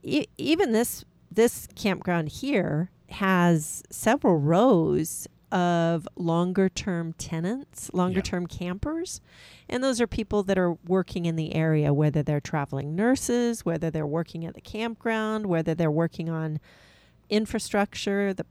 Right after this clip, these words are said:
Speaker 1: power lines, the
Speaker 2: Right.
Speaker 1: linemen, and all that. So, uh,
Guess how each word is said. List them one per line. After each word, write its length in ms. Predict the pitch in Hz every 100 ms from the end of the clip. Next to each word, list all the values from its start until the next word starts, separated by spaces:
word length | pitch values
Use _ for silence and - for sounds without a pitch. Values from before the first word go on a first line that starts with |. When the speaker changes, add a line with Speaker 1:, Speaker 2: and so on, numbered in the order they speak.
| -
Speaker 1:
power 340 | 175 185 190
lines, 560 | 185 185 185 185 190 -
the 120 | 143
Speaker 2:
Right. 140 | 143
Speaker 1:
linemen, 420 | 156 170 170 175 180
and 160 | 165
all 180 | 160 180
that. 240 | 180 196 214 _ - - - -
So, 520 | - - 247 233 226 220 - _ _ _ _ _ _ -
uh, 640 | 233 220 202 175 165 -